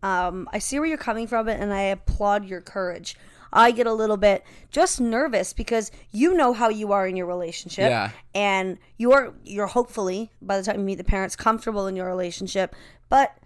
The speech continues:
Speaker 1: and I mean, there isn't anything to not like about me. So I know they're
Speaker 2: No.
Speaker 1: gonna, gonna like me.
Speaker 2: Of
Speaker 1: But it's
Speaker 2: course, you're
Speaker 1: also,
Speaker 2: Princess Katie.
Speaker 1: you know, like
Speaker 2: Queen Katie.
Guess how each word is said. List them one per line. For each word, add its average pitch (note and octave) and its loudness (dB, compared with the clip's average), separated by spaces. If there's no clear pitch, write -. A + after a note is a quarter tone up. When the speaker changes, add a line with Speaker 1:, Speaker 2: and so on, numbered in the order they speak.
Speaker 1:
and D#4 2
I E4+ 2
mean, D#4+ -2
there D4+ 0
isn't E4+ -2
anything C#4 2
to G#3+ -6
not G#3 0
like G#3+ 0
about G3 2
me. - -12
So B3 2
I B3+ 4
know D4+ 6
they're A#3+ 4
Speaker 2:
No. D4+ 4
Speaker 1:
gonna, E3 -2
gonna A#3 2
like A3+ 2
me. A3 0
Speaker 2:
Of C#3+ -8
Speaker 1:
But D#4 6
it's - 0
Speaker 2:
course, E4+ 4
you're E4 4
Speaker 1:
also, D4+ 6
Speaker 2:
Princess D4+ 2
Katie. C3 -10
Speaker 1:
you B3+ 0
know, A#3 0
like A#3+ -2
Speaker 2:
Queen C3+ -8
Katie. B2+ -8